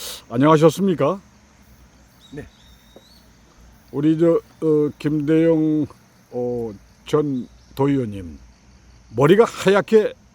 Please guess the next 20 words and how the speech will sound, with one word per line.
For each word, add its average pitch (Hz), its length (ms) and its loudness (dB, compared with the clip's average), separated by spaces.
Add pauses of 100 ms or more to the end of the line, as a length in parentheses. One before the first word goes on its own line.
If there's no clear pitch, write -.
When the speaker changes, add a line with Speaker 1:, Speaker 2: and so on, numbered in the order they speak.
Speaker 1:
에, 147 380 -6 (580)
새었군요. 107 720 -2 (260)
Speaker 2:
<laughs> - 1700 -20
유전적으로 151 840 -14
이렇게 107 340 -18
좀 107 200 -20
하얀 147 260 -16
것 120 120 -16
같고. 104 360 -20 (160)
Speaker 1:
예. 90 120 -12 (1040)
지금 190 1080 2 (120)
이제 175 460 -4 (960)
흐르는 180 480 -4
세월 165 360 -4
유수와 151 380 -4
같다더니 143 680 -6 (280)
벌써 135 440 -2 (920)
이제 139 320 -6
사 151 460 -6
년이 135 680 -4